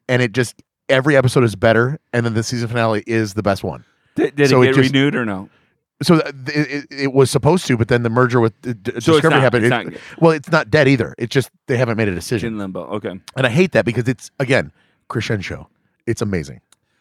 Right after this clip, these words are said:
Speaker 2: Uh, he also made a show called Reservation Dogs. Have you seen
Speaker 1: And,
Speaker 2: it?
Speaker 1: okay, so you told me about that. I did. Okay, no, no, no, <laughs> no, no, we're not doing it. We're not doing it. Yes, I've seen a couple episodes. Moving on.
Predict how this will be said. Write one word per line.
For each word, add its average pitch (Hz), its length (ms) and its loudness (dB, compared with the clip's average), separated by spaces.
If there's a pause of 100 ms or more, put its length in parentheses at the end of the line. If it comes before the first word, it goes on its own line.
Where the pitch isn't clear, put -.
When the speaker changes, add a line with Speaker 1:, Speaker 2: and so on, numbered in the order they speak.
(180)
Speaker 2:
Uh, 104 180 -4
he 139 240 -4
also 123 460 -4
made 104 500 -4
a 92 160 -10
show 98 260 -10
called 95 240 -12
Reservation 101 640 -12
Dogs. 113 380 -10
Have 107 140 -16
you 110 40 -20
seen 131 160 0
Speaker 1:
And, 135 120 0
Speaker 2:
it? - 20 4
Speaker 1:
okay, 135 240 4
so 120 180 4
you 131 180 0
told 170 220 4
me 135 60 4
about 113 180 2
that. 110 160 2
I 110 80 0
did. 120 220 -4
Okay, 185 240 2
no, 311 100 4
no, 453 80 6
no, 539 340 6
<laughs> - 40 -12
no, 415 180 4
no, 381 120 -2
we're 330 80 -2
not 311 120 4
doing 370 160 -2
it. 160 100 -2
We're 185 60 -2
not 214 120 0
doing 240 120 0
it. 131 80 -2
Yes, 156 180 2
I've 143 100 -4
seen 156 120 -2
a 143 140 2
couple 147 160 2
episodes. 107 260 -4
Moving 156 220 4
on. 92 160 -4